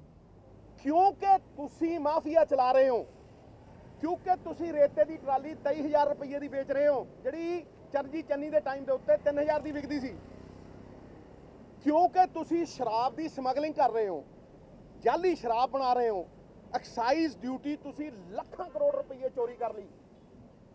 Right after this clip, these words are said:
ਦੱਸ, ਐਲ ਵਨ ਦੇ ਲਾਇਸੈਂਸ ਕਿਹਨੂੰ ਦਿੱਤੇ ਆ ਭਗਵੰਤ?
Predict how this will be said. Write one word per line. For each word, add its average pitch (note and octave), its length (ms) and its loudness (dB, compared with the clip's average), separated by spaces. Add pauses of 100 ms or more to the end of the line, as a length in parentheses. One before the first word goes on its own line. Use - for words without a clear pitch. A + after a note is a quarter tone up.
(920)
ਦੱਸ, A#3+ 220 -6 (560)
ਐਲ G#3+ 180 -6
ਵਨ B3+ 100 -4
ਦੇ B3+ 60 -2
ਲਾਇਸੈਂਸ B3 260 -8
ਕਿਹਨੂੰ C#4 180 -10
ਦਿੱਤੇ B3+ 180 -8
ਆ B3+ 40 -4
ਭਗਵੰਤ? A#3+ 320 -4